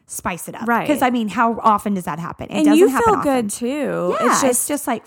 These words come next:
Speaker 1: fun. It's a
Speaker 2: I just
Speaker 1: different
Speaker 2: never think about it.
Speaker 1: Yeah, right. Again,
Speaker 2: Honestly.
Speaker 1: it's just something, like, on the back burner. So easy. I mean, we all have it. Or maybe go together and pick one out. It's Valentine's. Maybe wrap one up for him. Whatever.
Speaker 2: Yeah, hundred percent. And then, um, number nine was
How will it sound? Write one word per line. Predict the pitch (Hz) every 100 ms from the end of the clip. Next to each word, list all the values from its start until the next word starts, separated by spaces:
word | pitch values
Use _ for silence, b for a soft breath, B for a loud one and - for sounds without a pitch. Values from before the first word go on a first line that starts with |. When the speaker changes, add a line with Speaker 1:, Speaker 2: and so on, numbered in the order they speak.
| _ _ _ _
Speaker 1:
fun. | 233 494 180
It's | 185 240
a |
Speaker 2:
I |
just | 269 247
Speaker 1:
different |
Speaker 2:
never | 285 262
think | 233 254
about | 277 160 -
it. | - 233
Speaker 1:
Yeah, | 466 180 -
right. | - 381 -
Again, | 226 226
Speaker 2:
Honestly. | 277 - 165 156
Speaker 1:
it's | 214
just | 240 -
something, | 240 233 262
like, | 233 233
on | 226
the | 247
back | 262 277
burner. | 190 160 185
So | - 240 233 B B _
easy. | 247 277 262 226 254 254
I |
mean, | 226 214
we | 190
all | 190 247
have | 220 180
it. | 180 185 226 B B
Or | 190
maybe | 175 165 202
go | 196 202
together | 233 240 247 254
and |
pick | 247 240
one | 254 247
out. | 233 226 226 220 220 -
It's | 180 -
Valentine's. | 147 196 220 214 220 -
Maybe | 180 175
wrap | 147 - 202 -
one | 240
up | 226 - -
for | 220 220
him. | 214
Whatever. | 165 175 180 175 - 180
Speaker 2:
Yeah, | 156 - 190
hundred | 208 170
percent. | 175 175 - - - B B
And | 226 226
then, | 226 220 220
um, | 220 208 190 185
number | - 214 214 269
nine | 330 233 180 180 185 -
was | 196 185 180 175